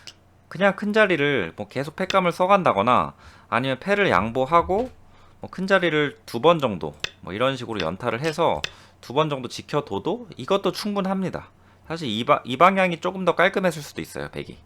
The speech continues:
네, 근데, 근데 저는 이제 바꿔치기가 이제 괜찮다고 봤고요. 근데 생각보다 흑도 여기 실리가 컸기 때문에 이 진행은 뭐 흑도 뭐 이제 와서 보면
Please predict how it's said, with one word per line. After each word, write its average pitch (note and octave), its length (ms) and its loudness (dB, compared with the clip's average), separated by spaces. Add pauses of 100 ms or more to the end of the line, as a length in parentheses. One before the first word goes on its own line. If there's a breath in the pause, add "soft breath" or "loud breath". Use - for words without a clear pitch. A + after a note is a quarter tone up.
(480 soft breath)
네, - 80 -20 (140)
근데, - 240 -20 (680 loud breath)
근데 - 140 -18
저는 G2+ 240 -6
이제 E2+ 120 -10
바꿔치기가 C3 680 0
이제 F#2 160 -2
괜찮다고 C3 540 -2
봤고요. F2+ 420 -4
근데 B2+ 140 -8
생각보다 F#3 600 2
흑도 F#3 440 2
여기 A2+ 160 0
실리가 F#3+ 400 -2
컸기 - 320 -8
때문에 A2+ 520 -4 (420 loud breath)
이 A#2 120 -10
진행은 D#3 400 -4
뭐 G#2 120 -4
흑도 C#3+ 640 -2 (420 loud breath)
뭐 F2 280 -6
이제 G#2+ 220 -2
와서 C3 180 4
보면 F#2+ 540 -2